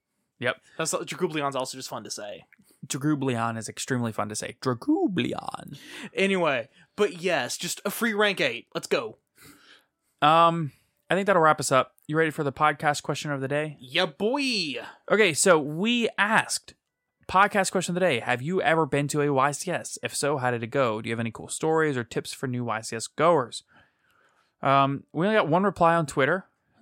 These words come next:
Speaker 1: and it said, "South Africa doesn't get Y C Ss due to us having a small community. I think although I would love to go to one because they look amazing." Spoiler, they are.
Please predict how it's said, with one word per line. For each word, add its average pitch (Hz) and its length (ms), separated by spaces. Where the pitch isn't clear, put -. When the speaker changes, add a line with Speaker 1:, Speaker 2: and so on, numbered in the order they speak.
Speaker 1:
and 143 180
it 147 140
said, 131 520
"South 190 380
Africa 180 380
doesn't 135 300
get 190 180
Y 131 160
C 123 180
Ss 113 300
due 143 300
to - 340
us 127 180
having 120 380
a 113 100
small 110 240
community. 123 560
I 135 80
think 233 200
although 165 380
I 139 100
would 131 140
love 127 220
to - 80
go 147 240
to 139 160
one 117 240
because 113 300
they 113 80
look 104 280
amazing." 113 800
Spoiler, 143 640
they 113 320
are. - 380